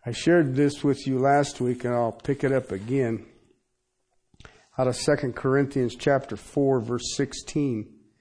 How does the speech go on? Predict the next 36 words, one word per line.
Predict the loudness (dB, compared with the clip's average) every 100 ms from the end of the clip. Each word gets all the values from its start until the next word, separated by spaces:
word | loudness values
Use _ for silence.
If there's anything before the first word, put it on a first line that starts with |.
| _ _ _ -4
It | -2
says | 2 2 2 0
this, | 2 2 2
"Therefore | 0 0 2 2 0 -4 -20 -12 2
we | 4 4
do | 4
not | 4 4
lose | 2 -2 -4
heart." | 2 4 4 2 -2
This | -4 -4
is | -4
dealing | 0 0 0
with | -2 2
all | 2 4
of | 2
the | -2 -8 -12 _ _ _ _ -10
suffering | -2 2 4 4 2 0 0
that | -2 -4
he | -2 -2
had | 0 -2 -4 -12 -16
been | -6 -6 -2
going | -2 -2 -4
through. | -4 -2 -2 -6 -14 _ _ _ _ _
Uh, | -8 -4
"Therefore | 2 2 2 0 0
we | 0
do | 2
not | 4 4
lose | 4 0
heart, | 0 4 6 4 0 -12 -20 -20 _ -2
though | 4 6
our | 6 4
outer | 6 6 6 6
man | 6 4 4 6 4 2 -4 -8
is | -4 -2 -2
decaying, | -6 -4 0 2 4 2 0 -6